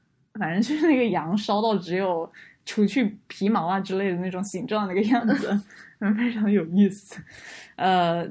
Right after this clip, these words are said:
Speaker 1: 就是反正他们得站在那个羊面前，然后大概喝交杯酒，
Speaker 2: 嗯。
Speaker 1: 然后旁边会有M C疯狂的在炒热那个气氛，就什么王妃对王爷说什么，反正就是非常的奇怪。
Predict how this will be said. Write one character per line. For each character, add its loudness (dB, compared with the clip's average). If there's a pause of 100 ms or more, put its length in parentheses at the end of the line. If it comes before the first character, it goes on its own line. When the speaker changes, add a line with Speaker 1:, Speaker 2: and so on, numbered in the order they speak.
Speaker 1:
就 2
是 0 (160)
反 0
正 0
他 2
们 2
得 0
站 2
在 2
那 2
个 0
羊 -4
面 0
前， -6
然 -8
后 -6
大 -2
概 -2 (280)
喝 0
交 -2
杯 -2
酒， -4 (600)
Speaker 2:
嗯。 -8
Speaker 1:
然 0
后 4
旁 0
边 4
会 4
有 2
M 2
C 0
疯 -4
狂 -4
的 -4
在 -2
炒 -8
热 0
那 -4
个 -2
气 -4
氛， -4
就 -8
什 -10
么 -2
王 -4
妃 -4
对 -4
王 -12
爷 -8
说 -8
什 -8
么， -8
反 0
正 -4
就 4
是 2
非 -4
常 -4
的 -2
奇 -12
怪。 -4